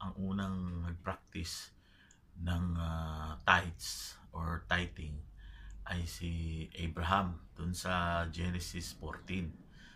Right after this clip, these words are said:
Nung, ah, pagkatapos niyang magtagumpay dun sa kanyang pagliligtas sa kanyang pamangkin kay Lot,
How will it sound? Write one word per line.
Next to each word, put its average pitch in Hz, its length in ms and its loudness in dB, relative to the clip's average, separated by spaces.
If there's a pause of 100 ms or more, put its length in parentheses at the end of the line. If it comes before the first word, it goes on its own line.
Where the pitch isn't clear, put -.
(380)
Nung, 85 320 0
ah, 82 720 0
pagkatapos 85 640 0
niyang 80 240 0
magtagumpay 82 720 2 (640)
dun 87 240 2
sa 85 160 -2
kanyang 85 400 2
pagliligtas 82 640 0
sa - 80 -6
kanyang 80 240 0
pamangkin 82 480 -2
kay 80 240 -2
Lot, 90 240 4